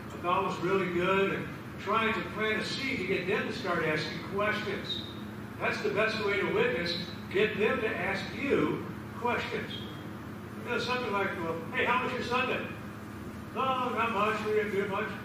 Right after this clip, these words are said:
"Always." "How was yours?" "Oh, it was great. You know, we went to church, and, uh,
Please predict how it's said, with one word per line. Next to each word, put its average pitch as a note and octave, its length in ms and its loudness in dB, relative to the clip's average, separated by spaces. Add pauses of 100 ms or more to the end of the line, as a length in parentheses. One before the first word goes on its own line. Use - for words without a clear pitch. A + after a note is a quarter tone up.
"Always." E3+ 380 2 (180)
"How - 180 4
was - 120 2
yours?" B3+ 320 2
"Oh, B3 140 0
it - 20 2
was - 80 0 (240)
great. C4+ 360 -2 (680)
You C4+ 60 -6
know, C4+ 100 4
we G#3 80 6
went A3 140 4
to - 160 -4
church, C4+ 380 2
and, F3 180 -2
uh, E3 220 2